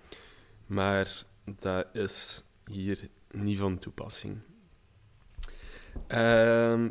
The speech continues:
voilà, dat zijn alle krachten. En zwaartekracht wijst altijd, altijd naar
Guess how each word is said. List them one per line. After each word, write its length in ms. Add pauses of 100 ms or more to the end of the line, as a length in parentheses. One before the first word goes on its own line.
voilà, 580
dat 160
zijn 140
alle 240
krachten. 460
En 100
zwaartekracht 640
wijst 260
altijd, 360
altijd 600
naar 480